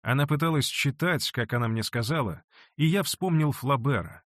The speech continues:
которого я приносил Ральди для неё. Но книги ей казались скучными. «Как длинно,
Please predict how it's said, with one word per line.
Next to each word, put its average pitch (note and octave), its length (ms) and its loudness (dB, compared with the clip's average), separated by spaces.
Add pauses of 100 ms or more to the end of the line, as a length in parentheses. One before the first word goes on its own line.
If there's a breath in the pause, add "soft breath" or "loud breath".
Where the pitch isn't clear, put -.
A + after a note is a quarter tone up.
(160)
которого C#3+ 460 2
я C#3 200 0
приносил B2+ 560 0
Ральди A#2 440 -2
для G#2+ 180 -4
неё. F2+ 400 -6 (720 soft breath)
Но E3 180 2
книги G3 340 0
ей D#3+ 240 0
казались D3 460 -2
скучными. - 640 -6 (1040)
«Как D#3+ 260 2
длинно, C#3 680 -2